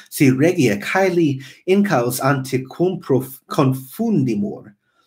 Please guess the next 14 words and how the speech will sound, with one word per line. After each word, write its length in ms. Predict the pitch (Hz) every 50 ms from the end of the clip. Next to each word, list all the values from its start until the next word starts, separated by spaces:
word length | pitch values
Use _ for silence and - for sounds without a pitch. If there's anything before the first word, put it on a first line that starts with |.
| _ _ _ _ -
eripe 560 | 170 185 196 196 180 160 151 131 117 101 -
flammis, 720 | - 110 101 101 101 101 101 80 71 - - - - - - - - - -
si 240 | - - 180 180 165
quid 200 | - - 123 107
ad 540 | 101 101 - - _ _ _ - 110 117
hoc 360 | - - 160 160 156 156 - - _ _ _
superest 640 | - - - 131 - 113 123 151 156 160 - - - _
et 120 | - 117 - - -
rerum 380 | 113 120 120 117 113 110 107
consule 580 | 101 101 - - 170 190 180 - - 104 104 101
sumae. 760 | - - - - 104 104 104 101 98 - - - 104 - _ _ _ _ _ _ _ _ _ _ _ _ _ _ _ _ _ _ _ _ - - - - - - - - - _ _
Dixerit 340 | 151 151 151 - 131 113 110
haec 300 | - - 127 120 - -
Tellus, 640 | - - 113 110 113 165 208 202 - - - -